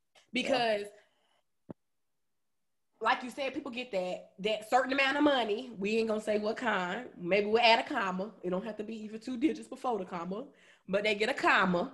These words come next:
Speaker 1: Nope.
Speaker 2: And then the comma turn to a zero real fast. You be like, "Whoa, what?"
Speaker 1: Oh, but that shit, that shit happened overnight. That shit happened overnight. Trust me, I be, I know, but that money goes so fast.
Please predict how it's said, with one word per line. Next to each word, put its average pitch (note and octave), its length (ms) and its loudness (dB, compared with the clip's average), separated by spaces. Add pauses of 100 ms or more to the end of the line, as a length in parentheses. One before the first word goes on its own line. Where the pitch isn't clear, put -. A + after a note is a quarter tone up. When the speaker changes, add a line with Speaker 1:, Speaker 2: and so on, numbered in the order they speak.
Speaker 1:
Nope. - 240 2 (320)
Speaker 2:
And G#3 240 8
then G3 640 8 (1300)
the F#3+ 140 2
comma C#4+ 320 6
turn A#3+ 240 8
to A#3+ 160 8
a A3 60 8
zero A#3+ 460 8
real G#3+ 260 0
fast. A3+ 600 2
You F#4+ 120 6
be B4 80 0
like, F#3+ 200 0
"Whoa, - 360 0
what?" - 420 2 (100)
Speaker 1:
Oh, C#3+ 180 10
but C#3+ 120 10
that E3 120 8 (200)
shit, E3 80 12
that - 400 6
shit F#3 160 -2
happened F3 260 0
overnight. F3+ 520 -2 (200)
That D3+ 120 -8
shit E3 180 -2
happened E3+ 240 0
overnight. G#3 500 -8 (460)
Trust F#3 240 4
me, D3+ 80 -8
I D#3 100 2
be, D#3 260 -10
I C#3 120 0
know, D#3+ 380 2
but C3+ 120 -6
that D#3+ 100 -6
money D#3+ 240 -8
goes D#3 220 -6
so D3+ 160 -6
fast. D#3+ 540 -2